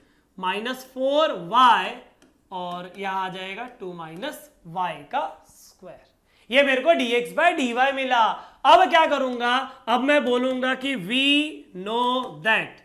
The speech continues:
क्या पता है अपने को? अपने को पता है कि डी वाई by डी एक्स जो होता है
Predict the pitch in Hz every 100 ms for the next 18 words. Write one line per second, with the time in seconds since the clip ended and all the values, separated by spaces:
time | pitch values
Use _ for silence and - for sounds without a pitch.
0 | _ _ _ _ - 277 277 262 277 269
1 | 269 262 262 269 277 - - - 196 247
2 | 302 311 247 - 247 277 294 226 233 262
3 | 277 294 269 269 277 214 294 262 - 196
4 | 180 175 202 277 285